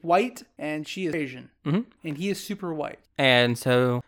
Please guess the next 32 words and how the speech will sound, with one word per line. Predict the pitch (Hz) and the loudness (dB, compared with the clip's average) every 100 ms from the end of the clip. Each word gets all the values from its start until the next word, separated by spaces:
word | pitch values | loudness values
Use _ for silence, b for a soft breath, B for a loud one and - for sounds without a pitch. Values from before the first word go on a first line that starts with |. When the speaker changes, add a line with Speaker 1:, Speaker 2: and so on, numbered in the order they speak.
| _ | _
Speaker 2:
she | - 156 | -2 4
tells | 151 139 | 4 4
them | 147 | 0
that, | 139 | 0
yeah, | 220 220 139 135 | 2 6 6 6
she's | - 151 139 - | 2 2 2 0
here | 151 139 | -2 0
to | |
reconnect | 131 131 135 117 - | 2 0 -2 -4 -6
with | 90 | -8
her | 117 | -8
brother | 107 143 160 160 151 156 156 151 - b b - | -2 4 6 8 6 4 4 2 -2 b b -16
Speaker 1:
And | 170 170 | -8 -4
get | 170 170 135 | 2 4 4
Speaker 2:
and | 123 123 | 2 2
get | 127 | 6
out | 123 120 | 6 6
of | 120 120 | 2 -4
the | |
town | 113 151 165 160 | -6 2 2 2
she | 165 | -2
grew | 143 156 147 | -2 0 2
up | 143 | 2
in | 151 143 147 | 0 0 0
Speaker 1:
which | - | 0
Speaker 2:
because | 202 135 | 0 2
Speaker 1:
was | 127 | 4
some | 214 | 2
small | 196 220 196 | 2 0 0
town | 190 185 | 2 0
in | 180 | 0
Illinois. | 175 175 165 165 170 180 | -2 -4 -4 -2 -2 -4